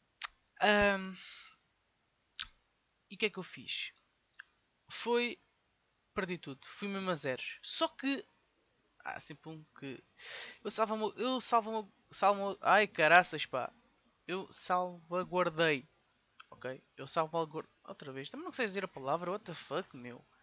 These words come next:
Eu me salvaguardei, assim é que é, pronto. E como é que eu fiz isso? Ou seja, eu meti lá o meu inventário todo, ah, depois meti num bloco de notas as skin-, as minhas skins.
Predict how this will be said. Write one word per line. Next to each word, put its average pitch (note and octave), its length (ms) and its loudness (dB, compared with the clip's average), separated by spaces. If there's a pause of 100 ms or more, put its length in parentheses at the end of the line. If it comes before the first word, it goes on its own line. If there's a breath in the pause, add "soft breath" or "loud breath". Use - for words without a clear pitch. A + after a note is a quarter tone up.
(600 soft breath)
Eu A3+ 160 0
me A3+ 180 0
salvaguardei, F#3 840 2
assim - 160 -10
é C#3+ 80 -6
que - 140 -18
é, - 60 -20 (120)
pronto. - 240 -4 (640 loud breath)
E B3+ 180 -2
como A#3+ 200 0
é A#3 60 4
que A3 60 -8
eu F#3+ 40 -6
fiz D3 200 -8
isso? - 220 -10
Ou F#3+ 80 2
seja, A2+ 300 -4 (680)
eu B3+ 80 -4
meti B3+ 140 0
lá A#3 60 6
o - 20 2
meu G#3+ 80 -2
inventário F#3+ 320 -2
todo, F#3 280 -4 (280)
ah, D3 680 4
depois E3 300 0
meti E3 240 -6
num E3 140 -8
bloco D3+ 240 -2
de D3+ 60 -12
notas C3+ 500 -6
as C#3+ 120 -4
skin-, - 300 -4
as C#3+ 60 -10
minhas D3 200 -4
skins. F#3 460 -6